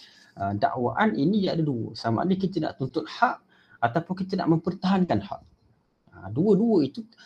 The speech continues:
ha, boleh kita kate-, kate-, kategorikan sebagai dakwa bila kita naikkan kepada, naikkan kepada hakim. Okey, rukun-rukun dakwa. Okey, daripada takrif tadi kita dah, dah boleh nampak apa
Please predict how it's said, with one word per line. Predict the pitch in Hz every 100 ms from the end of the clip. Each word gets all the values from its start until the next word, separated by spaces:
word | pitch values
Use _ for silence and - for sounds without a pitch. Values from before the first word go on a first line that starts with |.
| - _ 113
ha, | 110 107
boleh | 110 110 123 139 175 160
kita | 123 117 117
kate-, | 113 117 120
kate-, | - 117 -
kategorikan | 120 117 117 120 160 160 120
sebagai | 113 - 104 104 101
dakwa | 104 110 104 - _ _ _
bila | - 113 110
kita | - 117
naikkan | 107 113 110 - 101
kepada, | - - 101 175
naikkan | 160 - 101 101
kepada | - 95
hakim. | - - 101 - - - - - -
Okey, | 117 127 127
rukun-rukun | 208 202 254 220 190 131
dakwa. | 120 95 90 - _ _ - 113
Okey, | - 120
daripada | 127 135 175 220
takrif | - 202 202 196
tadi | 175
kita | 190 - 160
dah, | 135
dah | 120 113 117
boleh | 113 113
nampak | 107 113 - - - - _ -
apa | 113